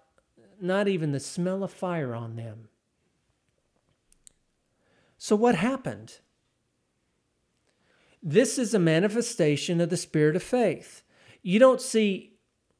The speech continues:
that they did anything. I mean, they're bound and they're thrown into the furnace. Well, they didn't, they didn't call down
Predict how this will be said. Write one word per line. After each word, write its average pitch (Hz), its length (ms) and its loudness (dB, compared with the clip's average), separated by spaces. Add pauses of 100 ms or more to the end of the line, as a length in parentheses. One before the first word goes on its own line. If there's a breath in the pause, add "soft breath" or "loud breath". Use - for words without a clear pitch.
(140)
that 190 160 4
they 202 140 6
did 190 200 4
anything. 214 560 0 (500)
I 165 60 2
mean, 190 240 6
they're 208 160 8
bound 214 760 2 (120)
and 156 400 -2
they're 151 80 2
thrown 214 320 0
into 208 640 -2
the 151 100 -6
furnace. 180 760 -6 (680)
Well, 180 140 -2
they 220 140 4
didn't, 233 360 0 (220)
they 165 120 0
didn't 214 220 2
call 208 280 2
down 180 340 4